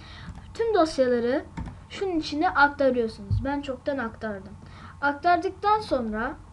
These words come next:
dosyayı kapıyorsunuz. Windows açık kalıyor. Kişiselleştir diye bir yer vardır. Sağ klik yapıyorsunuz ve kişiselleştiri açıyorsunuz.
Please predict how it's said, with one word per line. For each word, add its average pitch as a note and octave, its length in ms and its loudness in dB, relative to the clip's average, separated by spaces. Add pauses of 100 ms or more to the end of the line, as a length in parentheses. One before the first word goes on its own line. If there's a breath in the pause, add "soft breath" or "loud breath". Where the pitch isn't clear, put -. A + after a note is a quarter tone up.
(640)
dosyayı D#4 360 4
kapıyorsunuz. D#4 500 8
Windows C#4+ 280 2
açık - 280 4
kalıyor. E4 400 0
Kişiselleştir E4+ 840 -4
diye D#4 180 0
bir F4 120 -6 (380 loud breath)
yer D#4+ 220 4
vardır. A3+ 300 2
Sağ - 480 2
klik C4 260 -4
yapıyorsunuz D#4 440 2
ve D#4 100 0
kişiselleştiri B3 840 -6
açıyorsunuz. - 720 -8